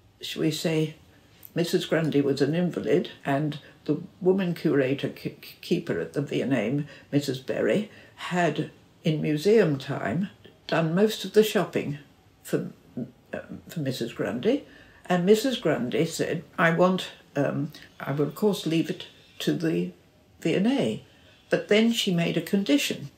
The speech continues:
that it all had to be shown together. Well, of course, there were a lot of also rans, and the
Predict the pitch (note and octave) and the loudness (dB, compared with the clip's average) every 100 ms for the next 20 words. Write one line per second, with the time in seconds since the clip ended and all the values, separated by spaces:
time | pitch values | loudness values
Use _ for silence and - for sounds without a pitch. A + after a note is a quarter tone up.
0 | - F3+ - - - G#3+ A#3 A#3 - G3 | -2 0 0 -2 4 6 6 4 0 0
1 | E3+ - E3 E3+ - - F3 - E3 - | 0 -2 -2 -2 -2 0 0 0 -2 -4
2 | - _ _ _ _ _ _ _ _ - | -14 _ _ _ _ _ _ _ _ -4
3 | G3+ A3+ G3+ - - - - F#3+ F3 - | 0 2 2 -2 -10 -14 -4 -2 0 0
4 | D#3 - - - _ _ - F#3 D#3+ F3 | 0 -2 -10 -16 _ _ -2 0 2 2
5 | G#3 G3 E3+ E3 D#3+ F#3 F3+ G#3 B3 G3 | 2 2 0 -2 0 0 0 0 0 0
6 | C#3+ E3+ - - _ _ - F3 F3+ F3 | -2 -4 -8 -12 _ _ -6 -2 0 -2
7 | - D3 - _ - F#3+ | -6 -16 -20 _ 0 0